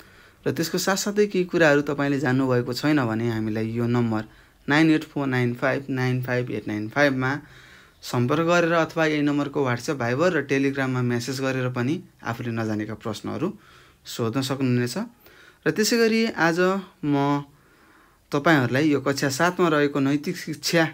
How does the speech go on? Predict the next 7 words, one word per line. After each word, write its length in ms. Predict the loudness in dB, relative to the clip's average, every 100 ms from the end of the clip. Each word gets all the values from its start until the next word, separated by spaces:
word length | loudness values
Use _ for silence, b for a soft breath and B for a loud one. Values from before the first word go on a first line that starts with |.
| -8 b b b b b -4
भन्ने 280 | 0 0 0
जुन 200 | 0 -2
विषय 300 | -2 0 -2
छ, 80 | -4
त्यसको 680 | -4 -4 -4 -6 -6 -6 -2
अन्तिम 400 | -2 0 2 2
एकाइ 380 | 2 2 0